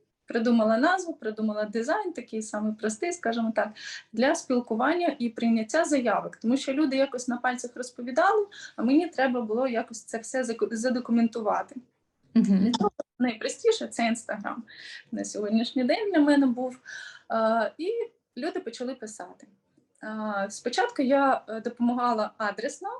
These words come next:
Speaker 1: тобто ми зустрічалися з людьми, які чи під'їжджали там ближче до мене, де я знаходжусь, чи якщо чоловік був вільний, то ми відвозили самі допомогу, е, Ірпінь,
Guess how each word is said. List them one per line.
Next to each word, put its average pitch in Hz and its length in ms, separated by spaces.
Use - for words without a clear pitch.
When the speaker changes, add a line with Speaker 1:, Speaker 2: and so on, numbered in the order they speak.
Speaker 1:
тобто 220 280
ми 240 180
зустрічалися 202 760
з 214 80
людьми, 277 280
які 277 340
чи - 140
під'їжджали 202 680
там - 220
ближче 233 440
до 214 100
мене, 392 300
де 311 120
я 294 140
знаходжусь, 240 680
чи - 120
якщо 247 400
чоловік 202 340
був 196 160
вільний, 370 280
то - 120
ми 240 140
відвозили 214 560
самі 196 320
допомогу, 349 600
е, 185 360
Ірпінь, 302 520